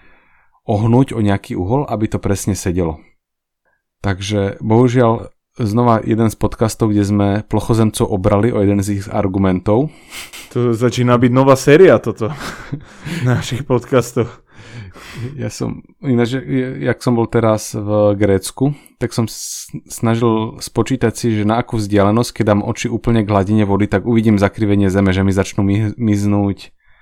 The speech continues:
Speaker 1: plachetničky. A je to d-, dosť
Speaker 2: Akože najnižšiu?
Speaker 1: Hej, že, že,
Speaker 2: Akože
Speaker 1: že oči dáš
Speaker 2: mhm.
Speaker 1: čo najbližšie k moru, ako sa ti dá, tak dajme tomu, že desať centimetrov, aby ti tam vlnky nešplechali do oka. A vyšlo mi, že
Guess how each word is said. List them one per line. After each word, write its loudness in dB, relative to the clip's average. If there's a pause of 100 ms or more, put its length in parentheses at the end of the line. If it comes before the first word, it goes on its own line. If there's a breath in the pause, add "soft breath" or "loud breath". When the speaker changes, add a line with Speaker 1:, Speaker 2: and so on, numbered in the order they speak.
(260)
Speaker 1:
plachetničky. -4 (920)
A -6
je 0
to -4
d-, -10
dosť 2
Speaker 2:
Akože -2
najnižšiu? 0 (140)
Speaker 1:
Hej, 0
že, 2
že, 2
Speaker 2:
Akože -2
Speaker 1:
že 2
oči 0
dáš 4 (100)
Speaker 2:
mhm. -4
Speaker 1:
čo 0
najbližšie 4
k 2
moru, 6
ako 2
sa -6
ti -6
dá, 4
tak 0
dajme 2
tomu, 0
že -2
desať -2
centimetrov, 0
aby 0
ti -8
tam -4
vlnky -4
nešplechali -2
do 0
oka. -2 (960 soft breath)
A 0 (240)
vyšlo 0
mi, 2
že 2